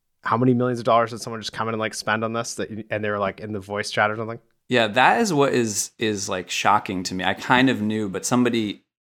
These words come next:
Speaker 2: you know, you're in there s-, seeing what people are talking about. And, like, people are coming in and buying one of these sheeps or, like, a wolf every now and again.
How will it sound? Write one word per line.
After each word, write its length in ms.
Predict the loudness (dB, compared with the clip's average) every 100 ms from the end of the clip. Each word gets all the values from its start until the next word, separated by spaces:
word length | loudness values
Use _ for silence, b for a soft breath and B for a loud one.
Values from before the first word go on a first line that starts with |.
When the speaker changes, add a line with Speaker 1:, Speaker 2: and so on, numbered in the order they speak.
| _
Speaker 2:
you 140 | -4
know, 60 | -2
you're 180 | 0 0
in 220 | 4 6
there 360 | 6 4 0 -4
s-, 280 | -8 -8 -8
seeing 280 | -4 -2 0
what 100 | -2
people 180 | -2
are 60 | 0
talking 320 | 4 4 2
about. 160 | -4 -2
And, 80 | -4
like, 140 | -4
people 180 | 0 2
are 220 | 0 -2 -6
coming 260 | 0 0
in 160 | 0 -2
and 160 | -2 -2
buying 480 | -2 -2 -4 -8 -6
one 180 | -4 -2
of 60 |
these 120 | -2 -4
sheeps 440 | -4 -6 -8 -8
or, 80 | -4
like, 260 | -4 -4
a 60 | -6
wolf 340 | -4 -4 -2
every 220 | -4 -2 -4
now 180 | -4
and 80 | -6
again. 240 | -6 -8